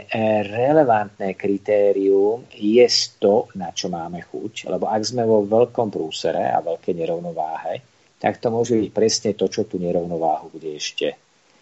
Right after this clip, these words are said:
generovať. Ale referenčný bod by malo byť to,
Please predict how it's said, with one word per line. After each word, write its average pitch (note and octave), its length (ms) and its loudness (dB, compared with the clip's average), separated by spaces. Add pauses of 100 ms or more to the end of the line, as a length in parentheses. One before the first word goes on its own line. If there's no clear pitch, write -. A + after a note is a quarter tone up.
(500)
generovať. D2 880 -6
Ale C3 320 -2 (640)
referenčný C#3+ 880 2
bod B2+ 240 2
by A#2+ 160 -2
malo A#2 160 0
byť G2+ 240 -2
to, G2 120 -2